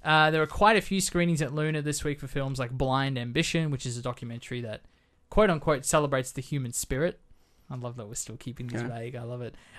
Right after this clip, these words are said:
Speaker 1: Uh, Ruby's Choice, which is the story of a teen girl who must share her bed with her dementia-ridden grandmother. So there we go, another grandmother with dementia. It
Speaker 2: Cool.
Speaker 1: always comes back in somehow.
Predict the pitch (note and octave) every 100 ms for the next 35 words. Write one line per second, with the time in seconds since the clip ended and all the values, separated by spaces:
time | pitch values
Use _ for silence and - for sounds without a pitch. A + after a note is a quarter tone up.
0 | - C#3 C3+ F3+ G3+ F3+ - F3 G#3+ -
1 | D3+ C3+ C3+ C3 D3+ C#3+ C#3 - - D3
2 | C#3 B2+ C3 A#2+ A#2 - - - C#3+ B2+
3 | - D#3 E3 D3+ C3+ D3+ C#3+ C#3+ F3+ -
4 | _ - C3+ C#3+ C3 B2+ C#3+ C3 C#3+ -
5 | C3+ C#3 B2+ B2+ - - D3 C3 C#3 E3
6 | C#3 A#2+ D3 A3+ - _ - C3 A#2+ E3
7 | C3 A#2+ D3 D3+ C3+ C3 B2 - - -
8 | - - - D#3 D#3 D3+ D3 C#3+ C3 D3
9 | C#3 D3 F3+ A#3+ F3+ C3+ A#2+ C3+ - C3+
10 | C3+ - C#3+ C#3 C#3 C#3 D3+ F#3 - C3+
11 | D#3